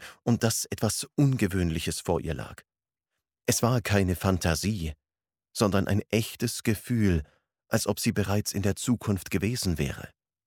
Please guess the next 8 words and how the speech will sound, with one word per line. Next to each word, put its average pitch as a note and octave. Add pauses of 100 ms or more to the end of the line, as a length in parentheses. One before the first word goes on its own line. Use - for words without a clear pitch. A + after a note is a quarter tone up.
(1120)
Deshalb A2+
begann F2+
sie, E2+ (360)
um A2+
ihr F2+
Leben E2
zu -
kämpfen. D2